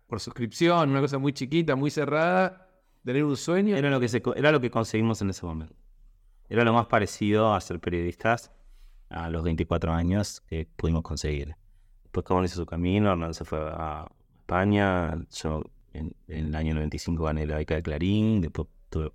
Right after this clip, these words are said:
Speaker 2: dando vueltas, siempre escribiendo en los medios de Buenos Aires, eh, siempre haciendo gráfica, periodismo gráfico, periodismo escrito. Y Hernán, bueno, cuando volvió después, este, bueno, el blog,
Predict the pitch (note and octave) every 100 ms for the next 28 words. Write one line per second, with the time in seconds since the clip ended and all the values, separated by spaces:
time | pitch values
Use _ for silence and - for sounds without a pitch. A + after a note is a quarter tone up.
0 | - _ - E2+ D#2+ F2 G2+ F#2+ - F#2
1 | F#2 - E2+ F2+ G2 G2+ E2+ E2+ E2 D#2+
2 | - F2+ F#2+ G#2 - - - _ - -
3 | - D#2+ E2 E2 D#2+ E2 D#2+ E2 F#2 -
4 | A2 - E2 D#2+ D#2+ G2 F#2 D#2+ D#2+ D#2+
5 | - F2+ G2 A#2+ A#2+ - - _ - -
6 | - D#2+ D#2 D2+ E2 E2 E2 D#2 - D2+
7 | D2+ D2+ D#2 F#2 F2 F2 E2 D#2 - D2+
8 | D2+ D2 D2+ D2+ D2+ D#2+ G#2+ A2 A2 F#2
9 | D#2